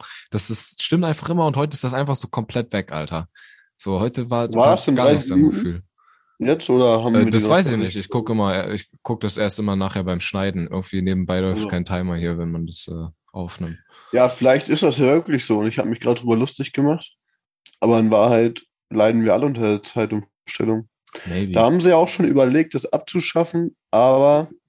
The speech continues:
Speaker 2: kriegen sie nicht hin, ne? Ich denke
Speaker 1: Ja.
Speaker 2: mal, das wird noch uns ein paar Jährchen begleiten.
Speaker 1: Ja.
Speaker 2: Bis
Speaker 1: Nee,
Speaker 2: so
Speaker 1: aber wir,
Speaker 2: irgendwann.
Speaker 1: auf jeden Fall, das Gefühl teile ich auf jeden Fall, dass es heute, äh, mal wieder so eine lazy Folge ist.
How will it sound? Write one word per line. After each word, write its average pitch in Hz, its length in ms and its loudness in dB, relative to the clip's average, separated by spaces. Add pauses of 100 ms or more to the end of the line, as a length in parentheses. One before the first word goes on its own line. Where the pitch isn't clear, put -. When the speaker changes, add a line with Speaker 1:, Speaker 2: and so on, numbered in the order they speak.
(720)
Speaker 2:
kriegen 143 320 -2
sie 143 100 -2
nicht 127 360 -4
hin, 113 200 0
ne? 123 320 -4
Ich - 120 -20
denke 131 220 2
Speaker 1:
Ja. - 60 4
Speaker 2:
mal, 127 80 4
das 123 140 2
wird 127 120 -2
noch 120 200 0
uns 117 180 0
ein 131 160 -2
paar 117 140 2
Jährchen 120 340 2
begleiten. 104 640 0 (540)
Speaker 1:
Ja. 82 360 -8
Speaker 2:
Bis 117 100 0
Speaker 1:
Nee, 107 80 2
Speaker 2:
so 123 80 4
Speaker 1:
aber 127 100 2
wir, 139 80 4
Speaker 2:
irgendwann. 135 180 2
Speaker 1:
auf - 80 -2
jeden 143 160 0
Fall, 127 400 0
das 120 220 -6
Gefühl 131 240 -2
teile 127 240 0
ich 98 100 -6
auf 85 100 -4
jeden 95 160 -2
Fall, 92 200 -2
dass 90 200 0
es - 140 -2
heute, 101 260 -2
äh, 95 240 -2
mal 95 160 -4
wieder 98 200 -2
so 95 100 -6
eine 92 140 -2
lazy 92 340 -2
Folge 92 460 -4
ist. - 220 -8